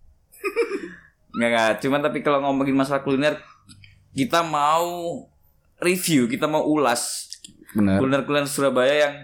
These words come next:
Speaker 1: yang mungkin kita dulu kecil pernah kayak anjing.
Speaker 2: <laughs> Kita,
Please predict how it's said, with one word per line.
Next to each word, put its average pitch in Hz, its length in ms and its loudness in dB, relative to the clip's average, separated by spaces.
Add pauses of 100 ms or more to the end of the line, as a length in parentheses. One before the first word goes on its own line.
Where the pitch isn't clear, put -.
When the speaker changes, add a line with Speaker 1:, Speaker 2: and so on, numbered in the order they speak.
(160)
Speaker 1:
yang 135 280 -6
mungkin 139 580 -4 (380)
kita 131 260 -2
dulu 131 260 -2
kecil 143 600 -2 (200)
pernah 123 260 -2
kayak 117 200 -4 (100)
anjing. 123 840 -2 (1120)
Speaker 2:
<laughs> 196 640 2
Kita, - 180 2